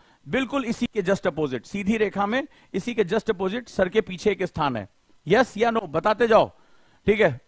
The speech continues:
अब इसके बाद सर के ऊपर होता है ब्रह्मरंध्र, यहां पर, जो, जिसे कहते हैं ना, जब लोग बहुत योगी हो जाते हैं, बहुत बड़े साइंटिस्ट हो जाते हैं,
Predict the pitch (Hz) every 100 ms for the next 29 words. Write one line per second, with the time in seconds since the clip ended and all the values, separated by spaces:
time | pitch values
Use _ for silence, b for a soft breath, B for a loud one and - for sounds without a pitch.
0 | - 247 226 220 - 285 262 185 202 -
1 | b b - - 220 220 269 277 - 220
2 | 262 269 196 202 214 233 180 190 190 175
3 | 135 117 135 170 170 120 95 _ b b
4 | b 127 247 269 - _ - 143 190 214
5 | 214 262 254 202 190 220 202 135 202 202
6 | 170 190 202 202 180 160 147 127 98 b
7 | b b 185 247 208 240 - 196 202 247
8 | - 214 185 165 139 107